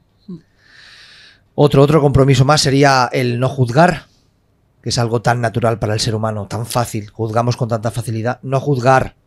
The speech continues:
Speaker 2: y tener empatía y tener asertividad.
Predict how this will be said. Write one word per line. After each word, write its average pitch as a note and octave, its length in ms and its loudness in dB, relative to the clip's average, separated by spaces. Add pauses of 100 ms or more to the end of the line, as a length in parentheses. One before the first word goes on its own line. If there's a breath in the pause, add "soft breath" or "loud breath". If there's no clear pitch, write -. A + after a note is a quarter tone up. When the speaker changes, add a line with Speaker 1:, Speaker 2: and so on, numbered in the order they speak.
(800)
Speaker 2:
y B2 120 -10
tener A#2+ 240 -6
empatía A2+ 680 -4 (400)
y B2+ 120 -12
tener A#2 260 -12
asertividad. A2 760 -4